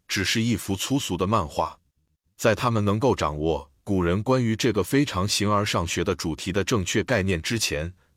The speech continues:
哲学家们自己也必须被启蒙，进入觉察的神秘之中。否则，这种启蒙之外，对于每一个思想家来说，由他的智力决定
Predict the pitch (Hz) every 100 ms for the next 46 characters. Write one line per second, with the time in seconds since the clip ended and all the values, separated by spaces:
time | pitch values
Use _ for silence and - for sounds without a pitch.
0 | - 107 120 113 110 120 104 95 120 98
1 | 92 98 87 80 110 - 131 117 101 -
2 | - 76 78 85 - - - 110 92 80
3 | - 92 - 82 87 - 82 95 - 110
4 | 101 95 95 _ _ _ _ _ - 101
5 | 92 90 82 90 - - 135 107 101 -
6 | 95 87 92 - 120 107 73 - _ -
7 | 120 113 107 80 82 92 101 - 139 80
8 | 80 104 92 78 - 85 87 _ _ _
9 | - 110 135 127 107 - 117 117 95 95
10 | 92 110 76